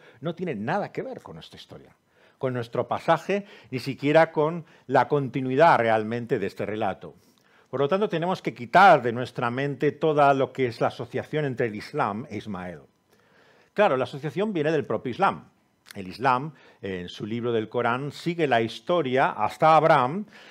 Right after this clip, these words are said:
y en Abraham se bifurca la historia de la Biblia para llegar a ser, eh, la revelación para el musulmán a partir de Ismael.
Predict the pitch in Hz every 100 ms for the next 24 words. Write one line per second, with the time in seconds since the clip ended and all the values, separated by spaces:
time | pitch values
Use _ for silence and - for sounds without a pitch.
0 | - 120 143 131 147 175 170 190 - 143
1 | 135 - - 285 220 143 113 123 - 147
2 | 131 135 160 127 117 120 151 156 117 117
3 | 185 156 _ _ _ _ 110 107 107 110
4 | 131 127 110 - 135 139 151 90 85 80
5 | 76 - 85 87 85 85 92 117 123 120
6 | - 127 131 131 120 120 113 113 113 120
7 | 113 127 123 123 160 - - - - 147
8 | 165 135 135 127 117 110 127 175 127 80